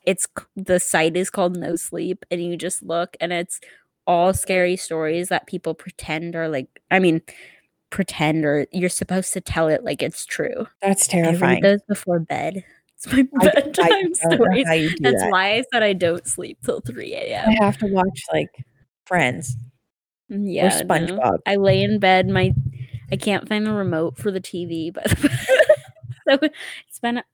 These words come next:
Speaker 1: only about, like, four days, but, like, no T V. I shut all the lights off, and I sit on my phone, and I read scary stories. I feel like if I told a therapist that, they'd be like, "What?"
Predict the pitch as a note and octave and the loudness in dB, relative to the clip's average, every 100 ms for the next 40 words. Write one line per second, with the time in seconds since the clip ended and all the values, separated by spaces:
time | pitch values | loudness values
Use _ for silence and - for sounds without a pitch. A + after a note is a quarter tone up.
0 | _ - G3+ G3+ G#3+ G#3+ - G#3 - - | _ -8 -6 -4 0 2 0 -4 -6 -2
1 | F#3+ G3 F3 - - G#3+ G#3 D#3+ G3 F#3+ | 0 -2 -6 -6 -4 -4 -2 -2 -2 -2
2 | F3 F3 F#3 A3+ G#3 F#3 E3+ E3+ - F3+ | 2 2 0 -4 -2 0 0 0 -2 0
3 | D#3+ E3+ F#3+ F#3 F3 - D3+ E3 F3 E3 | 2 2 2 2 2 0 -2 -2 -2 -4
4 | - G3 F3 D#3+ - D3+ F#2 F#2 F2 F#2 | -4 -4 -4 -4 -8 -10 -12 -14 -14 -14
5 | - B2+ - F4+ C#4+ - A3 B2+ C3+ A3+ | -10 -8 -6 -4 -2 0 0 0 -2 -6
6 | - - - - _ - A3+ A3 G#3 G#3+ | -10 -20 -20 -20 _ -4 -4 2 4 4
7 | A#3+ B3+ A#3+ A3+ - G3 G3 F#3 - E3+ | 4 2 4 2 2 -2 0 -2 0 -2
8 | C3+ G3 A#3+ A#3+ - B3 C4 G3+ F3+ F3+ | -2 -2 -2 -2 0 0 0 -2 -4 -6
9 | F3 F3 F3 - - - - | -8 -8 -10 -8 -8 -10 -14